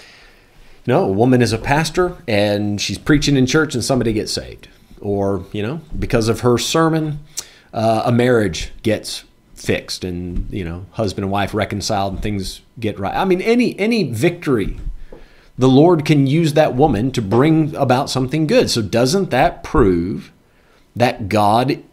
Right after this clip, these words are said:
is o-, is at the very least okay with her in the pulpit? If not, maybe we can go as far as to say God ordained it that way. Let me give you a quote. Now, this is not a theologian. This is not a Bible commentary. This is just somebody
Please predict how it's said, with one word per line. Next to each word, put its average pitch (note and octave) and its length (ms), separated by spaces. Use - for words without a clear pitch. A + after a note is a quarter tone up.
is B2+ 340
o-, E3 320
is C3+ 300
at D3+ 240
the D3 80
very F#3+ 260
least C#3+ 300
okay D3+ 480
with C3 220
her G#2 180
in F2 100
the E2+ 60
pulpit? G2+ 440
If F#3 220
not, D#3 480
maybe C#3+ 220
we D3 120
can C#3+ 80
go C#3 100
as A#2 100
far C3 220
as A#2+ 80
to C3 100
say C3 180
God B2 280
ordained A#2 500
it - 140
that - 180
way. - 240
Let - 80
me C#3 80
give C3+ 160
you A#2+ 100
a G2 60
quote. A#2+ 320
Now, A2+ 80
this D3 200
is D3 140
not C3+ 220
a D3 40
theologian. C#3 680
This C3 180
is B2+ 100
not B2 180
a B2+ 40
Bible B2 380
commentary. A#2 600
This B2 220
is B2 60
just A#2 360
somebody A#2+ 600